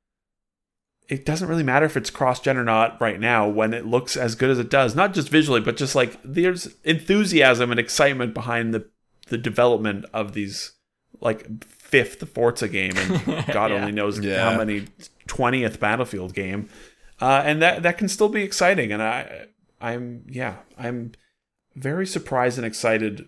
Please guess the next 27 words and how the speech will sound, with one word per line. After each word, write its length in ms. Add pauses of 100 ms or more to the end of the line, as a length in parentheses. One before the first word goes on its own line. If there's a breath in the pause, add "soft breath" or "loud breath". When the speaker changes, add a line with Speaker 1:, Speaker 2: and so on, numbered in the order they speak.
(100)
Speaker 1:
by 500 (640)
the 240
rest 420
of 100
this 200
year. 360
Speaker 3:
Mm-hmm. 380
Speaker 1:
Looks, 360 (500)
looks 260
way 340
better 280
than 100
I 100
ever 260
thought 260
it 80
would. 280 (160)
Speaker 3:
And 220
Speaker 2:
Mm-hmm. 80
Speaker 3:
with 120
Speaker 2:
Yeah, 60
Speaker 3:
whatever 280
Speaker 2:
for 40
sure. 100
Speaker 3:
Halo's 300
gonna 160
be 260